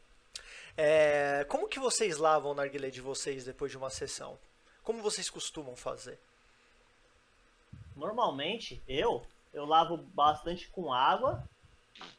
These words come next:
Speaker 2: É, o vidro, como eu troco sempre, porque o meu é,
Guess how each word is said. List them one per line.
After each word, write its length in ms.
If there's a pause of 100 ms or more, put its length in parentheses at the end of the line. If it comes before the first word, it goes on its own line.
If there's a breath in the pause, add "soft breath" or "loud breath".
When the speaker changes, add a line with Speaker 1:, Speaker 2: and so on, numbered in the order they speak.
(260)
Speaker 2:
É, 500
o 120
vidro, 380
como 540
eu 120
troco 400
sempre, 520
porque 280
o 60
meu 240
é, 400